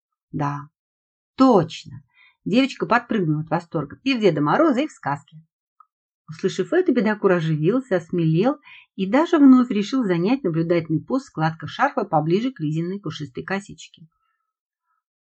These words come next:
"А на катке, куда мы сейчас идём, будут одни взрослые?"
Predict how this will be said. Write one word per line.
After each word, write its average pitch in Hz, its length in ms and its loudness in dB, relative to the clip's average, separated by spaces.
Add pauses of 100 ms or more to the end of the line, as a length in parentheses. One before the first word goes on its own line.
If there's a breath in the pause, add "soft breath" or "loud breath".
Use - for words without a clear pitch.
(540)
"А 160 160 0
на 175 120 0
катке, 185 540 0
куда 160 320 -2
мы 160 120 2
сейчас 160 420 -6
идём, 165 320 -4
будут 269 360 2
одни 165 280 0
взрослые?" 180 720 -2